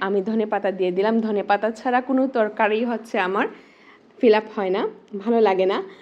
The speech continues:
ধনেপাতাই হচ্ছে মেইন ইনগ্রিডিয়েন্টস, আমি বলবো, প্রতিটা তরকারিতে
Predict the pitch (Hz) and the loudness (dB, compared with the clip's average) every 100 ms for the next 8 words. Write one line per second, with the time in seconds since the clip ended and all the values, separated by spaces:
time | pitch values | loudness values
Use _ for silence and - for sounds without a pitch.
0 | - _ 240 262 262 247 233 240 220 220 | -20 _ 2 4 4 2 2 2 2 -2
1 | 220 - 240 220 202 247 - 220 220 185 | -2 2 2 4 4 2 2 0 2 2
2 | 180 214 247 202 196 196 190 226 - 311 | 4 2 2 2 2 2 2 -2 -2 4
3 | 370 349 302 180 180 160 190 247 | 6 4 0 -4 0 0 2 2